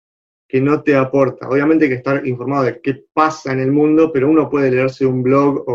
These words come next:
o algo más, o un foro de algo puntual de lo que le interesa y no mirar las noticias típicas del noticiero de, de la televisión que, que, que contaminan, básicamente. Ah,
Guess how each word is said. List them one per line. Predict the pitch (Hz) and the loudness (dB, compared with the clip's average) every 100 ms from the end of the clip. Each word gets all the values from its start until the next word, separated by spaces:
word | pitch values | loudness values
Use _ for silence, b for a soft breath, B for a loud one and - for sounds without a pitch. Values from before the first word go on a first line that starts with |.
| 117 120 131 135 | -6 -10 -14 -10
o | 123 | -2
algo | 127 127 123 | 0 0 -2
más, | 123 127 - - | -4 -6 -10 -6
o | 131 | -4
un | 131 127 | -4 -2
foro | 135 135 | 0 2
de | 127 | 2
algo | 127 127 120 117 b b b _ | 0 -2 -6 -10 b b b _
puntual | 131 139 127 151 156 | -2 0 2 4 6
de | |
lo | 143 | 4
que | 131 | 2
le | 131 | -2
interesa | 131 135 147 139 135 | 0 0 0 0 -2
y | |
no | 135 | 0
mirar | 131 135 | 0 0
las | 135 | 0
noticias | 131 117 135 127 127 | -2 -8 -8 -8 -8
típicas | 131 135 120 120 | -8 -6 -8 -10
del | 117 | -18
noticiero | 117 120 - 127 120 - | -20 -16 -4 -2 -2 -6
de, | - _ _ _ _ _ _ | -12 _ _ _ _ _ _
de | 123 | -4
la | 120 | -2
televisión | 123 127 127 135 143 | 2 2 2 -2 -2
que, | 131 117 - | -2 -4 -6
que, | - - | -12 -14
que | - 127 | -18 -6
contaminan, | 135 139 160 156 131 123 | -4 0 4 4 2 -4
básicamente. | 131 131 - - _ _ | -10 -12 -16 -20 _ _
Ah, | - | -12